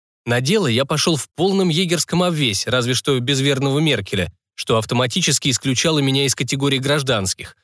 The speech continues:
Но потом всё-таки поинтересовался, в каком я звании. Пришлось расколоться. Не думаю, что для такой миссии Тарасов выбрал болтуна,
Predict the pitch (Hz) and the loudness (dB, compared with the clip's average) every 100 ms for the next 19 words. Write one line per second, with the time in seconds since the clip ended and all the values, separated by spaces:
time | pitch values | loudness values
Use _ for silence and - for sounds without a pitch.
0 | _ _ - 156 208 175 - 180 - 175 | _ _ -2 -2 0 -2 0 0 0 -2
1 | - 180 185 180 185 180 202 170 110 98 | -4 -2 0 0 0 0 0 2 0 -2
2 | - 123 120 123 120 117 110 98 80 _ | -4 -2 0 0 0 0 0 -2 -6 _
3 | _ _ _ _ - 123 - 240 233 240 | _ _ _ _ -4 -2 2 2 2 0
4 | - 208 165 156 - 90 - _ _ _ | 0 2 2 0 -2 -4 -8 _ _ _
5 | - 175 165 147 117 104 123 117 113 123 | -2 0 2 2 2 0 -2 -2 0 0
6 | 135 131 196 - 117 123 135 - 127 139 | 2 2 2 0 0 0 2 0 -2 0
7 | 131 123 127 120 147 110 92 | 0 0 -2 0 0 0 -2